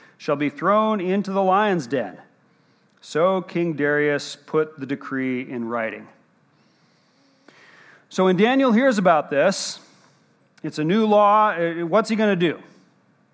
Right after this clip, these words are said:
What's he gonna do? Verse ten. "Now when Daniel learned that the decree had been published, he went home to his upstairs room where the windows opened toward Jerusalem,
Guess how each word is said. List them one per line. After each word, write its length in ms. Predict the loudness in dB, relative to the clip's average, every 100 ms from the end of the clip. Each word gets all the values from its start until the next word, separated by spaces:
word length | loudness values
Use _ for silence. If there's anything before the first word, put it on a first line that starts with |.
| _ _ _ _ -8
What's 180 | -6
he 60 | -2
gonna 180 | -2 -2
do? 260 | -4 -10 -16 _ _ _ _ _ _
Verse 200 | -6 -6
ten. 380 | -4 -4 -4 -12 -20 _ _ _ _ _ _
"Now 160 | 0 0
when 140 | 0
Daniel 520 | 0 2 2 2 2
learned 400 | 2 2 2 0
that 160 | -2 -2
the 80 | -4
decree 480 | -6 -4 -2 0 0
had 140 | 0
been 140 | -2
published, 640 | 0 0 2 0 0 -14 -20 _ _ _ _ _ _ _
he 140 | -4 0
went 260 | 0 -2
home 400 | -2 0 2 0
to 160 | -2 -4
his 180 | 0 0
upstairs 540 | -2 -4 -4 -2 -4
room 400 | -4 -2 -2 -2
where 100 | -2
the 100 | -2
windows 560 | -2 -2 -2 -2 -4 -4
opened 420 | -6 -4 -6 -6
toward 240 | -6 -8
Jerusalem, 720 | -6 -4 -4 -4 -2 -2 -6